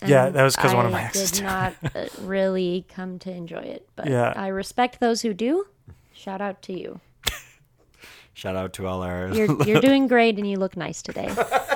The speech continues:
Speaker 3: Yes. Love it.
Speaker 1: Awesome. Uh, High School Musical.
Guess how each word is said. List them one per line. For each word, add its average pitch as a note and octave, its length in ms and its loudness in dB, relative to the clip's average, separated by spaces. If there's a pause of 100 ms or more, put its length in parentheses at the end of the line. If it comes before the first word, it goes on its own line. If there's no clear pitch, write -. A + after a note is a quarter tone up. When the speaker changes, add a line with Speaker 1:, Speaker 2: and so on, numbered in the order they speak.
(240)
Speaker 3:
Yes. - 340 0 (960)
Love C#3+ 200 6
it. - 240 -8
Speaker 1:
Awesome. A#2 480 2 (680)
Uh, C#3 440 12 (500)
High - 220 -6
School C3+ 240 0
Musical. F#3 560 -4